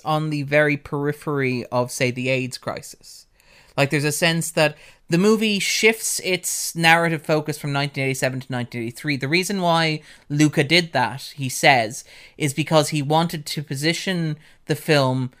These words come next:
before the eighties as we came to accept it in terms of, like, you know, sort of, like, this, this conservatism creeping in. So before you had, well,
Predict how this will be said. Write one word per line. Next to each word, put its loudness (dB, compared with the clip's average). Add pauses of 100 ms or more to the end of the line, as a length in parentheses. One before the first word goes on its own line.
(280)
before 4
the 0
eighties -2
as 0
we -6
came -4
to -6
accept -2
it -8
in -6
terms -6
of, -6
like, -2 (300)
you 4
know, 4
sort -2
of, -4
like, -2
this, -4
this -4
conservatism 0
creeping -6
in. -10
So -4
before 0
you 2
had, 4 (320)
well, 6